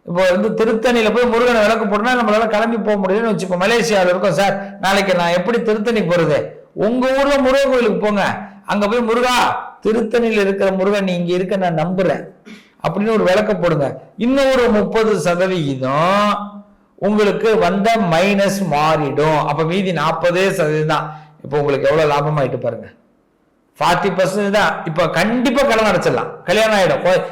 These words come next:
என்ன நினைச்சு போன அது நடக்கும். உன் விதியை உன்னால வெல்ல முடியும். இந்த நாற்பது சதவீதம் மார்க் நம்மளால எடுக்க முடியாதா?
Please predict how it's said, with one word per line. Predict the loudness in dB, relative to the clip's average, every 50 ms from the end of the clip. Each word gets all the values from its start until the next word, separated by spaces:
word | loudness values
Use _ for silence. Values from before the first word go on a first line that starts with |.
| -10 -6
என்ன | -2 0 0 2 2 2 2 2
நினைச்சு | 2 2 2 2 2 0 0 0 -2 -2 0
போன | 0 0 2 2 2 0 0 -4 -8 -12 -6 -4
அது | 0 0 2 2
நடக்கும். | 2 2 0 0 -2 -2 -4 -6 -10 -16 -18 -20 -14 -6
உன் | -2 0 0 2 0
விதியை | 0 -2 -2 0 0 2 2 2
உன்னால | 2 2 2 2 2 2 2 2
வெல்ல | 2 2 2 2 2 2
முடியும். | 2 2 0 0 -2 -4 -8 -10 -16 -18 -20 -20 _ _ _ -16
இந்த | -14 -10 -6 -2
நாற்பது | -2 -2 -2 -2 -2 -2 -2 -2 -2
சதவீதம் | -2 -2 0 0 0 0 0
மார்க் | 0 0 0 0
நம்மளால | -2 -2 0 0 0 0
எடுக்க | 0 -2 -4 -4
முடியாதா? | -4 -2 0 0 0 0 0